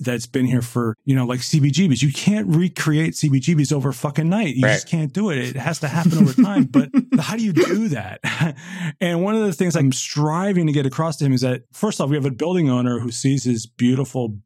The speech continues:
Speaker 1: baby, this ugly baby is beautiful. And everybody thinks their ugly baby's
Speaker 2: <laughs>
Speaker 1: beautiful. But this ugly baby's a fucking ugly baby. And he doesn't want him to touch the brick. So fine, don't touch the brick. So we got some gypboard walls. And I'm like, "Listen,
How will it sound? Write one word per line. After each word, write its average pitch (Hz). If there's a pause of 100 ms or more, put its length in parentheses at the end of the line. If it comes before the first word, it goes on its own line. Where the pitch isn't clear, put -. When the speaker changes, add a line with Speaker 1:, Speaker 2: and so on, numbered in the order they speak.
(120)
Speaker 1:
baby, 113
this 135
ugly 143
baby 120 (260)
is 123
beautiful. 143
And 120
everybody 185
thinks -
their 131
ugly 143
baby's 123
Speaker 2:
<laughs> 254
Speaker 1:
beautiful. - (440)
But 156
this 202
ugly 156
baby's 135
a 147
fucking 127
ugly 117
baby. 107 (400)
And 156
he -
doesn't 190
want 180
him 165
to 156
touch 147
the 143
brick. 110
So 139
fine, 127
don't 127
touch 131
the 113
brick. 104
So 135
we 135
got 180
some 139 (400)
gypboard 135
walls. 117
And 123
I'm 123
like, 117
"Listen, 139